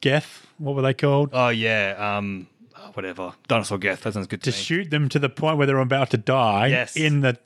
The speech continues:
Speaker 1: in the
Speaker 2: In the tank, in
Speaker 1: in
Speaker 2: the
Speaker 1: the tank,
Speaker 2: Mako.
Speaker 1: then get out of the
Speaker 2: Yeah.
Speaker 1: tank and
Speaker 2: No.
Speaker 1: finish them off to get full experience points.
Speaker 2: Mm, that's, that's, that's
Speaker 1: Yeah.
Speaker 2: the secret sauce right
Speaker 1: I
Speaker 2: there.
Speaker 1: know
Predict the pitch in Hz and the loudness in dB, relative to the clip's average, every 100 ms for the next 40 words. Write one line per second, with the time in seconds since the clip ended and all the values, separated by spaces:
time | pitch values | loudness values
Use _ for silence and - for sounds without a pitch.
0 | - 156 131 117 _ _ 131 135 120 - | -2 0 0 -2 _ _ -8 -8 -8 -4
1 | 123 120 127 127 113 135 107 117 156 - | -2 -2 -2 0 0 0 -2 -4 -4 -2
2 | 165 139 147 160 147 - 131 139 - 135 | 0 2 2 2 0 0 -2 -2 -4 -4
3 | 113 170 151 160 143 139 - 151 151 147 | -2 -2 0 0 2 0 0 -2 0 0
4 | 127 - 139 135 - 113 104 110 110 110 | 0 0 0 0 -4 -6 -6 -6 -6 -8
5 | 107 104 104 113 - - 120 - 131 123 | -10 -8 -4 -4 -6 -2 -2 -2 0 2
6 | 104 110 135 131 117 - 117 101 107 107 | 2 -2 -2 -2 -4 -6 -6 -4 -2 0
7 | 107 104 127 | 2 4 4